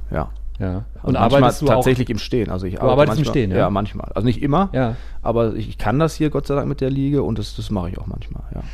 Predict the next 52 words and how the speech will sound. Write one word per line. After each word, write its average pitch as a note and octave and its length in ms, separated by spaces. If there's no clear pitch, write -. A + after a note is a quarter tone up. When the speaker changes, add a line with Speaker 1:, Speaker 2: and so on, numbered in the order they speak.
Speaker 2:
Das A2+ 120
ist C3+ 140
ja, C#3 60
glaub A#2 180
ich, G#2+ 80
grad A2 200
das G#2+ 160
Wichtige, F#2+ 440
dass - 160
du A#2+ 80
nicht A2+ 160
stundenlang C3+ 400
in C3 100
derselben, B2 440
das A2 180
ist - 100
ja B2+ 80
Speaker 1:
Ja. F#2+ 60
Speaker 2:
genauso C3 280
wie A#2+ 100
jemand, B2+ 300
der A#2+ 100
im A2+ 60
Bürostuhl A#2 520
sitzt. - 420
Wenn A2 80
er - 160
immer F#3 240
gleich D#3 300
sitzt, - 480
ne? A#2+ 140
Speaker 1:
Ja. B2 280
Speaker 2:
Wenn B2 120
du, B2 120
wenn C3+ 120
du B2+ 40
Speaker 1:
Oder B2 160
auch C3 40
mal C3+ 80
einen C#3 60
Speaker 2:
Variations- C3 120
Speaker 1:
anderen C3+ 200
Stuhl F#3 280
zu C3+ 120
benutzen. B2 360
Hier C3+ 180
zum - 160
Beispiel A#2 220
diesen, A#2 500
diesen G#2+ 200
Swapper B2 520
da. G2+ 260